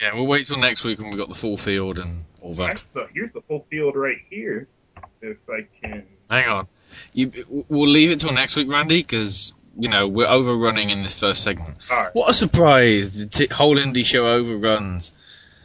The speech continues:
Speaker 2: That never happens.
Speaker 1: Sorry, pro-, sorry, producer Brazo. <laughs>
Speaker 2: Well, I do like that Kota Ibushi is in G one Climax.
Speaker 1: So, uh, with that, uh, that's all the Japanese in the news.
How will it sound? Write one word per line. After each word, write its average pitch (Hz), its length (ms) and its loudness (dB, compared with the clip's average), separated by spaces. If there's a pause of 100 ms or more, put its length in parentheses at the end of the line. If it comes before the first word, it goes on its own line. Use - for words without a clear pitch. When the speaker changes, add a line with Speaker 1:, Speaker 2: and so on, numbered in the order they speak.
(260)
Speaker 2:
That - 180 -8
never 113 240 -6
happens. - 220 -10
Speaker 1:
Sorry, 147 240 4
pro-, 131 120 -4 (160)
sorry, 147 340 4
producer 120 360 0
Brazo. 101 460 0 (320)
<laughs> 127 80 0 (1300)
Speaker 2:
Well, 131 160 -4
I 139 60 2
do 170 180 0
like 233 200 4
that 127 180 0
Kota 185 240 4
Ibushi 131 440 -8
is 104 60 -12
in 104 160 -8
G 107 160 -14
one 98 260 -16
Climax. 90 460 -14 (2250)
Speaker 1:
So, 107 600 0
uh, 110 360 4 (140)
with 120 340 2
that, 117 640 2 (540)
uh, 110 240 4
that's 127 340 -2
all 151 140 -4
the 120 480 -2 (240)
Japanese 117 640 -4
in 110 100 -6
the 107 80 -8
news. 113 840 -4